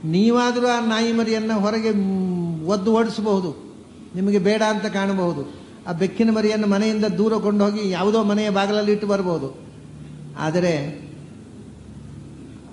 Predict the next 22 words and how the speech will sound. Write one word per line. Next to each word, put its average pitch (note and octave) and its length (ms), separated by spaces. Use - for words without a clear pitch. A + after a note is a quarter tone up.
ಐದು G3 220
ನಿಮಿಷದಲ್ಲಿ G3+ 400
ನಿಮ್ಮ F3 260
ಮನೇಲಿ D#3+ 300
ಬಂದಿರುತ್ತೆ C#3 400
ಆ A#2+ 40
ನಾಯಿ C#3+ 320
ಮರಿ E3+ 180
ಇರ್ಬೋದು. F3 600
ಅಂದರೆ A3 200
ಅದಕ್ಕೆ B3+ 480
ನಿಮ್ಮ C4 220
ಅಟ್ಯಾಚನ್ನು, A#3 720
Attachment A#3 560
ಮರೀಲಿಕ್ಕೆ B3+ 400
ಆಗೋದಿಲ್ಲ. G#3+ 260
ಪ್ರಾಣಿಗಳು A#3 680
ಪ್ರೀತಿಸುವುದು B3 680
ಉಂಟಲ್ಲ, F3 400
ಅದು F#3+ 100
ಅಷ್ಟು F3 240
ನಿರ್ವ್ಯಾಜ. A#3+ 440